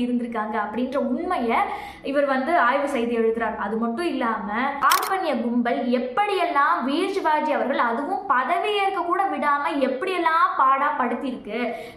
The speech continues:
நமக்கு வீர் சிவாஜி அவர்களை இந்த பார்ப்பனிய கும்பல் வந்து இவ்வளவு கேவலமா நடத்திருக்கு, இந்த கொடுமையெல்லாம் பண்ணுச்சுப்பா அப்படின்னு உண்மைகள் எல்லாத்தையும் மக்கள் கிட்ட கொண்டு போய் சேர்க்கிறாரு,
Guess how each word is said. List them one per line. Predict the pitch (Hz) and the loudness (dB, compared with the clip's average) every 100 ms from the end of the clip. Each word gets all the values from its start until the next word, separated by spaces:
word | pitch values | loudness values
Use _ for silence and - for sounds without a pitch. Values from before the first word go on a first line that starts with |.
| - | -4
நமக்கு | 269 277 285 | -2 0 0
வீர் | 403 415 | 0 0
சிவாஜி | 359 330 330 | 2 2 2
அவர்களை | 277 277 269 339 | 2 2 0 0
இந்த | 277 254 | -2 2
பார்ப்பனிய | 247 349 381 349 294 | 2 2 0 -2 -2
கும்பல் | 277 285 320 254 | 0 0 0 0
வந்து | 277 302 | -2 -2
இவ்வளவு | 233 311 302 285 | 0 0 0 2
கேவலமா | 285 320 320 330 | 2 2 0 0
நடத்திருக்கு, | 269 262 247 233 285 | -2 -2 -4 -4 -4
இந்த | 262 262 | -2 0
கொடுமையெல்லாம் | 269 330 339 311 311 285 | 0 0 0 -2 0 0
பண்ணுச்சுப்பா | 254 240 214 220 | 0 -2 -2 -2
அப்படின்னு | 220 202 202 220 320 339 - - - | -4 -6 -6 -4 -2 -4 -8 -10 -4
உண்மைகள் | 285 392 427 330 | -2 -2 -2 0
எல்லாத்தையும் | 277 240 294 302 | 0 0 -2 -2
மக்கள் | 285 311 311 | -2 -2 -2
கிட்ட | 240 | -2
கொண்டு | 233 233 | -2 -2
போய் | 254 269 | -2 -2
சேர்க்கிறாரு, | 240 247 254 220 | -4 -4 -4 -2